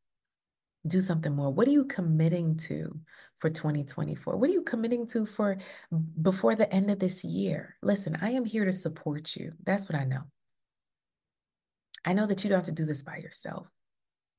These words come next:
I know there's an entire community curated and created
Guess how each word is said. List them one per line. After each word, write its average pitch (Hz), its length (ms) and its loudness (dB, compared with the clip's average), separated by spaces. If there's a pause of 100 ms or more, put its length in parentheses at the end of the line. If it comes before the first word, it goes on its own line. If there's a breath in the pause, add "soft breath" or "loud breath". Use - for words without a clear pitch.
(960 loud breath)
I 185 120 4
know 214 100 4
there's 196 220 2
an 175 80 0
entire 165 460 2
community 180 580 -2
curated 214 680 -2
and 160 180 0 (300)
created 185 640 2